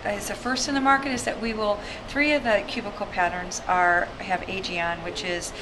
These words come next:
the silver ion that when, that is inherent to the fiber, and when you touch the fiber, it, uh, sends off an antimicrobial. So it's first in the market,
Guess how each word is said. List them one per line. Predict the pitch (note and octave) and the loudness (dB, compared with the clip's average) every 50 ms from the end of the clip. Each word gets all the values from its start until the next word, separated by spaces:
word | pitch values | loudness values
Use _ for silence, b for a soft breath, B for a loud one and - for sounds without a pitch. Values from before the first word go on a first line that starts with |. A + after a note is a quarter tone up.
| B B B - | B B B -6
the | G3+ | -4
silver | - - - G#3 F#3+ F3+ G3 | -2 -2 0 0 0 0 0
ion | - F#3+ F#3+ F#3+ F#3 F#3 F3+ F3 F3 F3 F3 | 2 4 4 6 6 8 8 8 6 6 4
that | F3 F3+ F3+ F#3 F3+ | 2 0 0 0 0
when, | F#3+ G3 F#3+ F#3 F#3 F#3 B B B B - | 0 2 2 2 2 -2 B B B B -8
that | G3 F#3+ | -8 -8
is | F#3+ - G3+ | -6 -6 -6
inherent | G3 - - G3+ G3 G3 F#3+ - | -6 -4 -2 -2 -2 -2 -2 -4
to | - | -4
the | G3 G3 | -6 -6
fiber, | - - G3+ G3+ G3 G3 G3 F#3+ | -2 2 4 4 4 4 2 0
and | F#3 F3+ F3+ | -2 0 0
when | F#3 F#3 F#3+ G3 G3 - - - F#3 | -2 -2 -2 -4 -8 -10 -10 -10 -10
you | E3+ - | -10 -8
touch | - - B3+ A#3+ A#3 - - | 0 2 4 4 4 2 -2
the | - G#3 | -4 -4
fiber, | - - G3 F3+ F3+ F3+ F#3 F3+ F3+ F3 F3+ B B B B A3 A3+ - - - | -2 0 2 4 4 4 2 0 -2 -2 -4 B B B B -12 -12 -12 -10 -6
it, | - F#3+ F#3+ F#3+ F#3 - - - | -4 -2 -2 -2 -2 -4 -6 -4
uh, | F#3+ F3+ F3 F3+ - - - - - | -2 -2 -2 -2 -4 -6 -8 -10 -12
sends | - - - G3 F#3+ G3+ | -6 -4 -4 -2 0 2
off | F#3 F#3 - | 0 0 0
an | F#3+ - | -2 -4
antimicrobial. | F#3 F#3 F3+ - F#3+ F3 F3 E3+ - - - F3+ F3 F3 F3 E3+ E3+ E3+ E3 E3+ - - - - - - - - | -6 -6 -4 -4 -4 -4 -4 -4 -6 -6 -4 -4 -4 -4 -4 -4 -4 -4 -4 -6 -10 -12 -12 -12 -12 -12 -12 -10
So | - - - G3+ F#3+ F3+ F#3+ - G3 | -10 -4 -2 0 0 0 0 -2 -4
it's | G3 - - - | -6 -6 -8 -2
first | - B3 A#3+ A#3+ - C#4+ | 0 2 2 2 2 0
in | C4+ | 2
the | B3+ | 2
market, | A#3+ A3+ G#3+ G#3+ A#3 A#3 - D4+ D4+ D4+ | 4 6 6 6 4 4 2 2 2 2